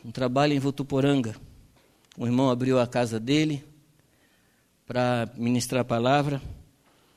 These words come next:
e orientamos ele, "Procura os pastores da cidade e pede a bênção deles." "Ah, Jamé, é tudo tradicional, você também é. Vai lá, procura a bênção."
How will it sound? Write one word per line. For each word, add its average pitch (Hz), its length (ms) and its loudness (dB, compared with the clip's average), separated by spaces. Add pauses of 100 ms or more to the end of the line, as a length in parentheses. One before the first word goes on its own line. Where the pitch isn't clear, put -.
(440)
e 143 80 -4
orientamos 139 480 0
ele, 135 100 -2
"Procura 139 340 -2
os 143 60 -8
pastores 147 460 -2
da 131 120 -4
cidade 139 380 -2
e 131 40 -6
pede 151 220 -2
a 147 60 0
bênção 135 340 -6
deles." 101 420 -6 (1000)
"Ah, 165 180 -4
Jamé, 143 280 -2
é 139 40 -4
tudo 185 300 -8
tradicional, 127 840 -4
você - 160 -12
também 131 360 -2
é. 90 140 -6 (380)
Vai 123 180 -2
lá, 117 200 -2
procura 143 340 -2
a 135 40 -2
bênção." 110 380 -4